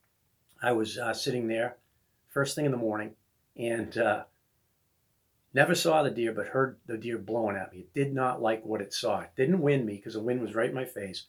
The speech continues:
It was out quartering in, in front of me. And, uh, it started blowing at me. And for those of you who know what a deer blow sounds like, it's, uh, like a really big wheeze. It's a whoosh,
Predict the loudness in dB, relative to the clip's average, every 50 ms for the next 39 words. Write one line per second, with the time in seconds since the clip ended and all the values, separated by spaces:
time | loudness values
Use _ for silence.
0 | _ _ _ _ _ _ _ -10 -2 2 4 4 4 4 0 -12 _ -14 -6 -2
1 | -2 0 0 0 -2 -2 -2 -4 -4 -8 -12 _ -10 -8 -8 -8 -4 0 2 2
2 | 2 2 -2 -4 -8 -10 _ _ _ _ _ _ _ _ _ _ _ _ _ _
3 | _ _ _ -2 0 0 0 0 -2 -2 0 2 2 2 0 -2 -6 _ _ _
4 | -12 -8 -4 0 2 2 2 2 0 2 2 2 4 2 2 0 -2 -2 -2 -2
5 | -4 -4 -6 -4 -2 0 0 0 0 0 0 0 2 2 2 2 0 -2 -4 -4
6 | -4 -2 -2 -2 0 0 0 0 -2 -2 -2 0 0 0 2 2 0 0 -2 -6
7 | -6 -6 -6 -4 -4 -4 -4 -4 -4 -4 -4 -4 -2 0 0 0 0 -2 -2 -4
8 | -4 -4 -4 -4 -4 -4 -4 -4 -6 -6 -10 -12 _ _ _ _ _ _ _ _
9 | -10 -6 -2 -2 -2 -2 -4 -6 0 4 6 6 6 4